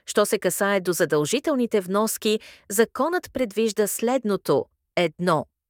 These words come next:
До приемането на З Б Д О за две хиляди двадесет и пета година, приходите се събират и разходите се извършват съгласно действащите към тридесет и първи декември две хиляди двадесет и четвърта година размери,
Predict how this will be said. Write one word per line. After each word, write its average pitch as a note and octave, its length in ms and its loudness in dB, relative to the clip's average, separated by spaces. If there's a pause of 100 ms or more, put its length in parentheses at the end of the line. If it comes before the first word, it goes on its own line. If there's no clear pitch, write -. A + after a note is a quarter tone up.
(300)
До G3 180 2
приемането D4 640 0
на A3 120 0
З G3 160 2
Б F#3 80 -2
Д G3 200 2
О G#3+ 120 4
за F#3+ 180 0
две G3 260 0
хиляди G#3+ 420 -2
двадесет G3 760 -2
и G#3+ 180 0
пета G3+ 300 0
година, E3 480 0 (580)
приходите D4 480 0
се G#3+ 140 0
събират G#3+ 600 2 (140)
и A3 140 4
разходите C#4+ 500 -2
се A#3+ 120 -2
извършват G3+ 560 0
съгласно F3+ 560 0
действащите F3 720 -2
към E3 260 -2 (100)
тридесет G#3+ 500 0 (140)
и D#3+ 100 -2
първи C4 340 0
декември F#3 560 2 (380)
две C4+ 200 2
хиляди B3+ 400 0
двадесет G#3 560 0 (120)
и A3+ 100 -2
четвърта A#3 540 0
година D#3 440 -2 (640)
размери, F#3+ 640 2